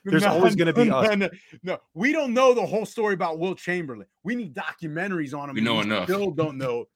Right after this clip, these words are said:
Speaker 2: See,
Speaker 1: Don,
Speaker 2: your, your
Speaker 1: Don,
Speaker 2: fault.
Speaker 1: Allen Iverson still has one of the, uh,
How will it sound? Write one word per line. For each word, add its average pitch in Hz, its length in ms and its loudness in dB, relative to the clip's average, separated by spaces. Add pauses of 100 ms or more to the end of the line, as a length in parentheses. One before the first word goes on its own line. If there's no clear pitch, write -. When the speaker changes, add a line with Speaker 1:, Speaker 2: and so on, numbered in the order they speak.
(140)
Speaker 2:
See, 104 160 -6
Speaker 1:
Don, 113 380 2
Speaker 2:
your, 165 220 0
your 156 100 2
Speaker 1:
Don, 123 180 4
Speaker 2:
fault. 117 100 2
Speaker 1:
Allen 160 240 8
Iverson 151 480 4
still 143 380 -2
has 131 240 -2
one 123 220 -2
of 110 240 -4
the, 107 440 -8
uh, 101 200 -4